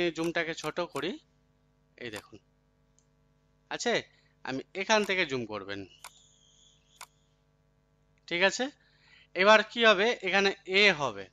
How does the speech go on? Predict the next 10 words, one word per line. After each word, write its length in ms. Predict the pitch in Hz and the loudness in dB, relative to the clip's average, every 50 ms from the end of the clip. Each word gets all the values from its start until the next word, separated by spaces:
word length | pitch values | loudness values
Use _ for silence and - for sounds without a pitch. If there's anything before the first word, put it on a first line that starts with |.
| _ | _
তাই 120 | 147 156 165 - | -2 -2 0 2
তো? 80 | 254 247 185 127 - - - - - _ _ | 2 2 2 2 0 -10 -20 -20 -20 _ _
তো 40 | - 151 - | -10 -6 -4
প্রথমত 440 | 190 202 - 233 233 233 233 226 - 190 196 202 196 | -4 0 0 2 2 2 0 2 4 4 6 6 6
আমি 120 | 196 196 196 - 165 | 4 2 0 0 -2
এই 80 | 165 165 175 | 0 2 4
জায়গাটাকে 500 | 165 170 170 185 180 - 180 160 - 185 - | 4 4 4 2 0 0 -4 -4 -4 -10 -8
সিলেকশন 340 | - 190 180 - - - 123 110 | -6 -6 -6 -6 -6 -10 -10 -10
করে 180 | - 101 98 95 95 | -10 -12 -12 -12 -14
নিচ্ছি, 260 | 95 90 _ - - | -16 -18 _ -20 -20